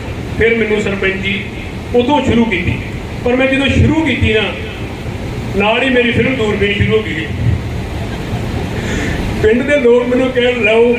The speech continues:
ਕਰ ਲਓ, ਲੱਭੋ, ਸਰਪੰਚ ਚੰਡੀਗੜ੍ਹ ਰਹਿੰਦਾ।" But ਮੈਂ ਵੀਰੇ, ਇਹਨਾਂ ਨੂੰ ਪਤਾ, ਮੈਂ ਸਵੇਰੇ ਉੱਥੋਂ ਚਾਰ ਵਜੇ ਤੁਰਦਾ ਸੀ, ਦੋ ਢਾਈਆਂ ਘੰਟਿਆਂ ਵਿੱਚ ਰੋਡ ਵੀ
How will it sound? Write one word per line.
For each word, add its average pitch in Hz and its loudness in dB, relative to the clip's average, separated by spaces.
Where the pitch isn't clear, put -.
ਕਰ 196 2
ਲਓ, 220 4
ਲੱਭੋ, 226 2
ਸਰਪੰਚ 226 0
ਚੰਡੀਗੜ੍ਹ 196 0
ਰਹਿੰਦਾ।" 196 2
But 202 -2
ਮੈਂ 208 2
ਵੀਰੇ, 226 2
ਇਹਨਾਂ 233 2
ਨੂੰ 247 2
ਪਤਾ, 202 0
ਮੈਂ 220 2
ਸਵੇਰੇ 214 2
ਉੱਥੋਂ 226 2
ਚਾਰ 196 -2
ਵਜੇ 208 0
ਤੁਰਦਾ 202 -2
ਸੀ, 220 -6
ਦੋ 254 4
ਢਾਈਆਂ 226 2
ਘੰਟਿਆਂ 226 0
ਵਿੱਚ 202 -4
ਰੋਡ 220 4
ਵੀ 269 0